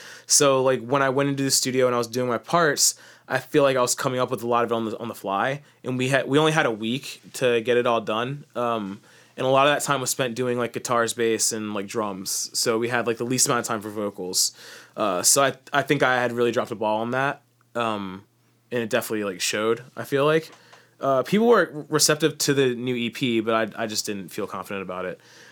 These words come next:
Um, so we played more shows and whatnot. It was really cool. I lived at the house with the dudes. I had moved up to, moved up to Baltimore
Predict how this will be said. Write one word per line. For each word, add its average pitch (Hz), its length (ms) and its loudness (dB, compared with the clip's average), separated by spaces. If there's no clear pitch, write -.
Um, 92 420 -4
so - 200 4
we 151 60 6
played 190 240 2
more 185 160 4
shows 139 420 4
and 139 100 2
whatnot. 131 540 0
It - 60 -4
was 139 220 2
really 127 180 0
cool. 127 540 0
I 120 100 2
lived 123 240 0
at 117 60 -6
the 123 80 0
house 127 220 0
with 127 100 -8
the 120 60 -6
dudes. 117 280 -2
I 120 60 2
had 117 80 0
moved 120 160 -6
up 113 80 -10
to, 110 80 -14
moved 131 200 0
up 117 100 -4
to 127 60 -2
Baltimore 117 640 0